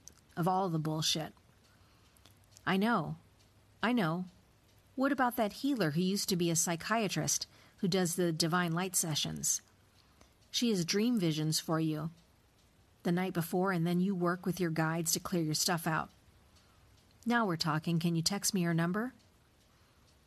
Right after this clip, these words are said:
I felt like I was cheating on my psychotherapist with my energy worker, and I was concerned that my energy worker was going to be hurt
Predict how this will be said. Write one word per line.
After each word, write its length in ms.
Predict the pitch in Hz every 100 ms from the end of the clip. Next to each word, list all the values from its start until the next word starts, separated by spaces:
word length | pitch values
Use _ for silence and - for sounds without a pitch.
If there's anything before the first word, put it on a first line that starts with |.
| _ _ _ _ _ _ - - _ _ - _ _ _ _ _ _ _
I 100 | 247
felt 260 | 240 311 -
like 200 | 214 190
I 80 | 165
was 200 | 170 -
cheating 380 | - 262 190
on 120 | 156 156
my 100 | 151
psychotherapist 1000 | - 180 170 151 - 175 151 165 160 -
with 100 | 170
my 120 | 165
energy 340 | 170 170 151
worker, 460 | 156 156 - - 165 - _ - - - - - - _ _ _ -
and 100 | 196
I 60 | 190
was 160 | 185
concerned 500 | - 196 - 262 254
that 120 | 185
my 100 | 160
energy 400 | 160 226 196 160
worker 300 | 156 151 185
was 160 | 170 156
going 200 | 170 170
to 60 | 165
be 100 | 151
hurt 380 | - 226 160